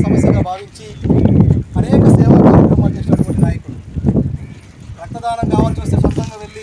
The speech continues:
ఎంతో మందికి రక్తదానం చేసినటువంటి వ్యక్తి. అక్కడ వీధి రౌడీలు ప్రజల్ని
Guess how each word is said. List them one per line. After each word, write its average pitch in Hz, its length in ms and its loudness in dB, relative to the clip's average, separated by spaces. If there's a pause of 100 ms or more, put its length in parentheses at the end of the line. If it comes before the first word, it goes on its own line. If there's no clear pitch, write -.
ఎంతో 240 240 -18
మందికి 220 280 -20
రక్తదానం 208 420 -18
చేసినటువంటి 190 400 -20
వ్యక్తి. - 160 -18 (1400)
అక్కడ 214 320 -12
వీధి 233 240 -20
రౌడీలు 233 360 -10 (140)
ప్రజల్ని 403 340 -16